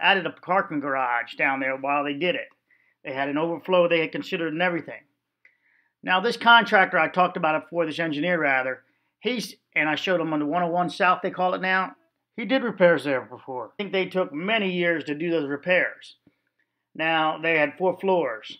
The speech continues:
I talked about the first floor being a major issue. This is, uh, obviously rust jacking now, now where the steel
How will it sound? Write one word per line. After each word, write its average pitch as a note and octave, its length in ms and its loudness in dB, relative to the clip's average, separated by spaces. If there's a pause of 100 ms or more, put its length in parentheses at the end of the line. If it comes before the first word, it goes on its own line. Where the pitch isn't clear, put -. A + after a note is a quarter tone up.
(360)
I - 80 -4
talked D3+ 240 -4
about D3 220 -2
the C3 80 -18
first E3+ 280 -2
floor D#3 160 -6
being C#3 280 -4
a B2+ 40 -8
major C3+ 320 -4
issue. D3 420 -4 (840)
This G#3 420 0
is, E3 340 -2
uh, C#3+ 300 0 (120)
obviously C#3 680 -6
rust D3 380 -6
jacking B2 420 -4
now, C3 240 -8
now C#3+ 380 -4 (420)
where C#3 280 -6
the C3 200 -8
steel C#3+ 480 -6